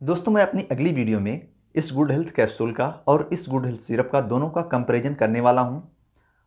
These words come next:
और ये भी बताऊँगा कि ज़्यादा फ़ायदेमंद कौन सा है,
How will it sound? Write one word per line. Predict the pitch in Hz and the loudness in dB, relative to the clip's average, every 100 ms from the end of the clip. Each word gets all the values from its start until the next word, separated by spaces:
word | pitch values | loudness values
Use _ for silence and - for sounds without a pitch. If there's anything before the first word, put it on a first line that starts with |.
| _ 139 | _ 4
और | 170 180 - - | 4 2 -10 -6
ये | 131 | -2
भी | 160 | 0
बताऊँगा | 165 - 117 110 127 - _ _ _ _ - | 0 2 0 0 -2 -4 _ _ _ _ -8
कि | |
ज़्यादा | 143 131 131 170 | 2 4 6 4
फ़ायदेमंद | - 139 131 131 147 | 2 0 0 -2 -4
कौन | - 110 | -4 -4
सा | 113 123 | 0 0
है, | 120 151 175 | 0 -4 -12